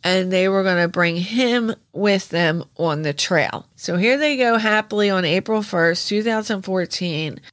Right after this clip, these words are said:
You know, the reason they had went on this is because, and they had planned for this for, like, six months and saved up their money for this because they were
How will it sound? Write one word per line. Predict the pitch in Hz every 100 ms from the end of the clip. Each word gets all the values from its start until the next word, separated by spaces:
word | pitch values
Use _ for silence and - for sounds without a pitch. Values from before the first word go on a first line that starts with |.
| -
You | 240 240
know, | 208
the | 220
reason | 233 320 339 339
they | 294
had | 247
went | 214 208
on | 202 196
this | 196 - - _ _ -
is | 202 185
because, | 196 - 196 180 185
and | - - 233
they | 320
had | 285
planned | - 240 269 254
for | -
this | 190 -
for, | -
like, | 156 -
six | - 233 214 -
months | 185 180 -
and | - -
saved | 190 180 170
up | 170 175
their | 175 170 175 -
money | 185 262 330 254
for | - 180
this | 175 165 165 - - - -
because | 214 233 214 202
they | 208 196 202
were | 196 196 190 190 190 175